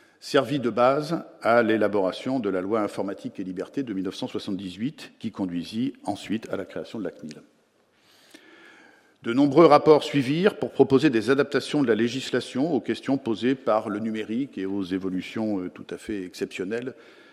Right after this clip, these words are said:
qu'a connues ce secteur. Ces rapports devaient notamment éclairer l'étendue et les limites de la protection qui doit être accordée aux données pour préserver l'équilibre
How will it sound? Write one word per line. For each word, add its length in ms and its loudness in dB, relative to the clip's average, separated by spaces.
qu'a 140 -6
connues 260 -2
ce 120 -8
secteur. 500 -8
Ces 160 -2
rapports 320 8
devaient 200 10
notamment 400 4
éclairer 360 4
l'étendue 420 2
et 40 2
les 120 6
limites 240 0
de 60 0
la 100 0
protection 640 -6
qui 100 -14
doit 160 -2
être 220 -4
accordée 520 0
aux 160 0
données 380 0
pour 180 -10
préserver 540 -2
l'équilibre 580 -4